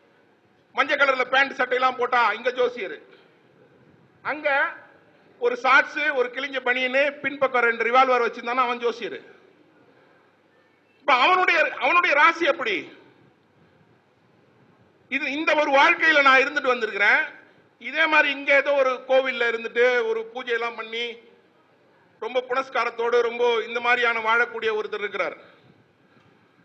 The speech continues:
இப்ப அவருடைய அறிவும் என்னுடைய அறிவும் ஒன்றா? எனக்கு எடுத்த உடனே அவர் அங்க வரும்போது இப்ப நான் கேட்ட மாதிரி என்ன அடிக்கிறதுக்கு வராங்களான்னு கேக்குறேன். நான் சேஃப்டியா இருக்கேன், ஆனா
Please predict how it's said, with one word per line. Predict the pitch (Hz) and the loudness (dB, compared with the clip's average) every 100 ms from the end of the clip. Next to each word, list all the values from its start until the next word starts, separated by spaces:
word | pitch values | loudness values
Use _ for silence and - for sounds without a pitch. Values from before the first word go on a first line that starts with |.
| _ - | _ -16
இப்ப | 233 269 233 | 4 4 6
அவருடைய | 262 349 339 330 262 | 4 4 4 6 6
அறிவும் | 269 302 262 320 320 262 | 6 4 0 -2 -2 0
என்னுடைய | 320 320 285 | 0 2 2
அறிவும் | 302 294 269 | 2 0 2
ஒன்றா? | 269 240 165 - - _ _ _ _ _ _ _ _ _ _ _ _ _ _ _ _ _ _ _ _ - 233 | 4 4 2 -6 -20 _ _ _ _ _ _ _ _ _ _ _ _ _ _ _ _ _ _ _ _ -4 -2
எனக்கு | 269 254 | 0 0
எடுத்த | 277 - 320 | 0 -2 -6
உடனே | 320 330 311 285 208 - 202 | -2 0 2 0 -6 -6 -4
அவர் | 233 | -2
அங்க | 233 226 | -4 -2
வரும்போது | 262 320 302 302 | -2 -2 -2 -2
இப்ப | 269 | -4
நான் | 247 | -2
கேட்ட | 269 269 | -2 -4
மாதிரி | 247 247 | -6 -6
என்ன | 220 | -2
அடிக்கிறதுக்கு | 214 262 262 226 | -4 -4 -8 -6
வராங்களான்னு | 214 208 220 196 | -6 -4 -6 -4
கேக்குறேன். | 175 156 143 | -6 -6 -4
நான் | 226 247 | -4 0
சேஃப்டியா | 269 269 247 | -2 0 -2
இருக்கேன், | 190 165 | -2 -4
ஆனா | 214 | -4